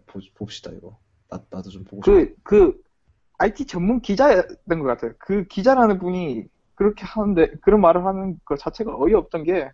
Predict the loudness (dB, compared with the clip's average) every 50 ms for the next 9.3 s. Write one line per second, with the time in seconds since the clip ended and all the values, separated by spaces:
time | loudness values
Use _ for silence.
0 | _ _ _ _ _ _ _ _ _ _ _ _ _ _ -18 -16 -16 -18 -20 -20
1 | _ _ _ _ _ _ _ _ _ _ _ _ _ _ _ _ _ _ _ _
2 | _ _ _ _ _ _ _ _ _ _ 0 2 2 4 4 2 2 4 4 4
3 | 2 2 -2 -4 -2 -2 -2 -2 -2 -2 -4 -6 -6 -8 -10 -12 -12 _ _ _
4 | _ _ -2 -2 -2 -2 -2 -4 -4 -2 -4 -4 -4 -6 -6 -4 -4 -4 -2 -2
5 | -2 -2 -2 -2 -2 -4 -4 -8 -12 -14 -18 -20 -20 -20 -20 -20 -20 -20 -20 _
6 | _ _ _ _ _ _ _ _ _ _ _ _ _ _ _ _ _ _ _ _
7 | _ _ _ _ _ _ -8 -4 0 0 4 4 6 6 6 6 6 8 6 8
8 | 6 6 6 6 6 6 6 6 6 6 6 4 2 0 0 2 4 4 4 4
9 | 2 -4 -12 -18 -18 -20